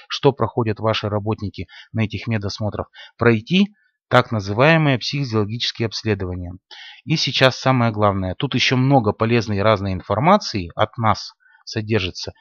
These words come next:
Можно посмотреть и форма справки по приказу триста два Н, и форма справки, это стандартная справка. Вот она здесь указана, да? Можно посмотреть и скачать вот эту справку по приказу тридцать четыре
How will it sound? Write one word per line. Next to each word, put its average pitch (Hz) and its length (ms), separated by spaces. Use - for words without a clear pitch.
Можно 120 280
посмотреть 110 580
и - 20
форма 104 360
справки 104 420
по 101 120
приказу 101 460
триста 101 320
два 95 340
Н, 151 260
и 107 80
форма 135 340
справки, - 400
это 113 220
стандартная 117 640
справка. - 480
Вот 101 220
она 90 160
здесь 90 280
указана, 85 520
да? 143 220
Можно 131 300
посмотреть 120 580
и 95 40
скачать - 440
вот 98 220
эту 156 200
справку 117 800
по 117 120
приказу 113 440
тридцать 113 340
четыре 113 400